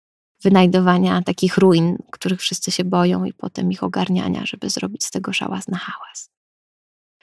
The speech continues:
Ale wyprowadzka do Gdańska była ciekawym momentem, mm, dlatego, bo ja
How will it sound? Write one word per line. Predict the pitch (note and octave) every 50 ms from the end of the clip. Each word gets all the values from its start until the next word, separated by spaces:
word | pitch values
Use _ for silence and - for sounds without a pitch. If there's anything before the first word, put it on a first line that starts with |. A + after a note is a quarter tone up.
| _ _ _ _ _ _ _ _ _ -
Ale | G3+ F#3+ F#3+ F3+
wyprowadzka | F#3+ F#3+ - - G3 G#3 B3+ D4+ - - F4 D4
do | B3 A3+
Gdańska | G3+ G3 - G#3+ B3+ C4 - - A#3+ A#3
była | G#3+ G3+ G3+ G3+
ciekawym | - - - - - G#3 G3 F#3+ F#3+ F#3
momentem, | F#3 F#3+ F3+ F3 F3 E3+ F3 - - F#3 F#3 A3 A#3+ - _ _ _ _ _ _ -
mm, | G3 F#3+ F#3 F3+ F3+ E3+
dlatego, | - F#3+ F#3+ F3+ - G#3 - - A#3+
bo | A3 - G3+
ja | G3 F#3+ F#3+ F#3+ G3 - - - -